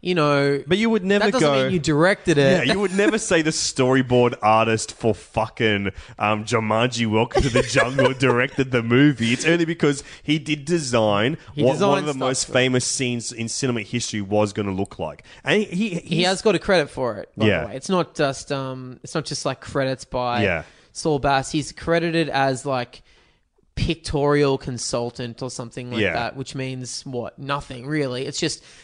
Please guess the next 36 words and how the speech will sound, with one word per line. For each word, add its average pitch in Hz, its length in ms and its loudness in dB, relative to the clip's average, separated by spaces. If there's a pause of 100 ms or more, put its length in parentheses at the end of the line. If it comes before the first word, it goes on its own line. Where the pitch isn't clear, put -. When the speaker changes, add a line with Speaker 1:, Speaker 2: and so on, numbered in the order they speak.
Speaker 1:
clearly 143 360 2
a 131 60 0
throwaway 135 880 0
Speaker 2:
Yeah. 110 160 -2
Speaker 1:
thing 127 160 -6
that, - 500 -12
you 147 120 -8
know, 131 200 -6
Hitchcock's 127 420 -12
gone, 127 240 -8 (360)
"All 165 140 0
right, 151 260 2
we 151 120 -2
did 151 260 -2
use 147 260 -2
some 139 180 -10
of 127 120 -10
your 131 160 -4
ideas, 123 340 -8
so 120 320 -8
I'll 131 300 -8
throw 143 300 -2
you 135 240 0
Speaker 2:
Yeah, 240 160 4
Speaker 1:
this - 240 -10
Speaker 2:
I, 139 40 -14
Speaker 1:
bone." 123 440 -4
Speaker 2:
I 151 80 2
think 190 160 -2
he's 143 180 -2
definitely 135 320 0
deserving 107 500 2
of 95 140 0
that 92 180 -2
credit. 85 380 -4 (240)
Speaker 1:
Yeah. 127 180 0